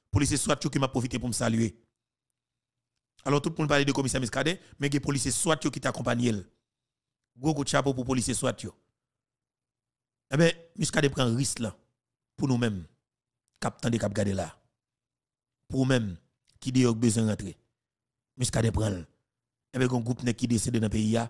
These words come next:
pour éliminer le commissaire Jean-Ernest Muscadet. Qui s'en a faveur? Qui est Pierre Espérance? Qui s'appelle Espérance utile Haïti?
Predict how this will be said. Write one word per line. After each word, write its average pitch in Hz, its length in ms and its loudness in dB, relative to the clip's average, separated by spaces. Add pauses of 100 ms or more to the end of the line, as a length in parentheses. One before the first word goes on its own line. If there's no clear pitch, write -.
(300)
pour 120 280 0
éliminer 113 480 4
le - 440 -16
commissaire 117 380 -2
Jean-Ernest 110 420 2
Muscadet. 95 460 -6 (320)
Qui - 100 -4
s'en 120 120 2
a 107 60 0
faveur? 98 460 0 (3750)
Qui 247 80 6
est 202 180 8
Pierre 147 140 4
Espérance? 131 360 2
Qui - 120 -2
s'appelle 151 200 2
Espérance 131 380 -2
utile 135 280 0
Haïti? 117 380 -2